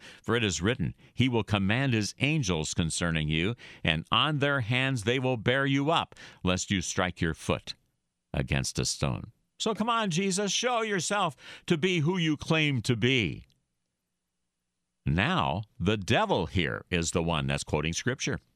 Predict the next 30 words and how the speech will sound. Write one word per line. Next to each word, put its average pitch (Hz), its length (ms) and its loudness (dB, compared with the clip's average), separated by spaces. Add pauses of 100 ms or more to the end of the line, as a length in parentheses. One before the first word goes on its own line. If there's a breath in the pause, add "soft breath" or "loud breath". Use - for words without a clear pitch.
(260 loud breath)
But 190 100 2
he 185 120 0
leaves 135 340 0
out 123 220 0
the 98 120 2
phrase 90 680 -2
in 85 120 0
Psalm 78 280 0
ninety-one. 69 540 -4
He 101 120 0
leaves 117 380 0
out 107 220 0
this 127 200 0
phrase, 73 340 -2 (220 loud breath)
"to 143 80 6
guard 180 400 2
you 113 220 2
in 127 80 0
all 143 180 2
your 156 160 0
ways." 160 540 -2 (340 loud breath)
Perhaps - 560 -2
the 135 140 2
devil 123 260 0
didn't 117 260 -2
want 113 260 0
Jesus 101 440 0
to - 100 -2
be 110 160 0
reminded 92 840 0